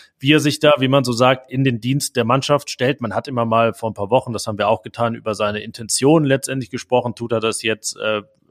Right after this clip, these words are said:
für den Verein primär, für sich, wie auch immer, aber erstens spielt's gar keine Rolle und zweitens würde ich sogar fast jetzt, ähm, ein bisschen abmildern oder ihn da gar nicht mehr so unter Verdacht haben, denn, äh, was er da momentan bringt, äh, ja, deutet darauf hin, äh,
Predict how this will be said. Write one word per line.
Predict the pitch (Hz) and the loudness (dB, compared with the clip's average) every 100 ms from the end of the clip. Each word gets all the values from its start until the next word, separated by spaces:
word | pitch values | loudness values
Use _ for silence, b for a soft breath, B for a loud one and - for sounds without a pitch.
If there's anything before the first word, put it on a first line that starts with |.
| - - _ _ | -20 -20 _ _
für | - 131 | -4 0
den | 123 117 | 2 0
Verein | - 107 123 143 | 0 0 0 -2
primär, | - 131 123 123 131 123 120 | -4 -4 0 2 2 4 2
für | - 117 | -2 -6
sich, | 110 131 - | -2 -4 -2
wie | 117 | -2
auch | 117 | -2
immer, | - 139 143 | 0 2 2
aber | 107 113 107 B B B _ | 2 0 0 B B B _
erstens | - 123 170 | -4 -2 0
spielt's | - 139 135 | -2 -2 0
gar | 127 | 0
keine | 117 120 117 | 0 0 2
Rolle | 147 | 2
und | 185 143 | 2 0
zweitens | 139 143 147 120 | 2 2 0 -6
würde | 131 | -6
ich | 117 | -4
sogar | 127 123 | 0 0
fast | - 127 - | 2 0 0
jetzt, | 123 117 - | -6 -8 -6
ähm, | 123 113 113 110 _ - - | -2 0 -2 -6 _ -20 -14
ein | 120 | -8
bisschen | 113 - 110 | -6 -4 -4
abmildern | 117 131 131 135 131 139 143 | -2 2 4 4 2 -2 -6
oder | 110 104 104 - | -2 0 0 -2
ihn | 113 | -2
da | 110 110 | 2 2
gar | 110 110 | 2 0
nicht | 117 | 0
mehr | 117 | -2
so | 107 | -2
unter | 110 107 | -2 -4
Verdacht | - 107 120 110 - | -6 0 0 0 0
haben, | 107 107 104 | 2 2 0
denn, | 104 101 | -2 -2
äh, | 101 98 95 | 0 -2 0
was | 98 | -4
er | 95 | -2
da | 107 | -2
momentan | 110 107 104 104 101 | -2 -2 -4 -6 -6
bringt, | 101 113 127 - | -2 -2 -4 -6
äh, | 110 107 107 - - | -2 -2 -2 -8 -4
ja, | 101 117 - | -2 -2 -4
deutet | 95 101 107 | -2 -2 0
darauf | 117 117 117 | 2 4 2
hin, | 127 127 127 | 0 -4 0
äh, | 120 117 | 0 0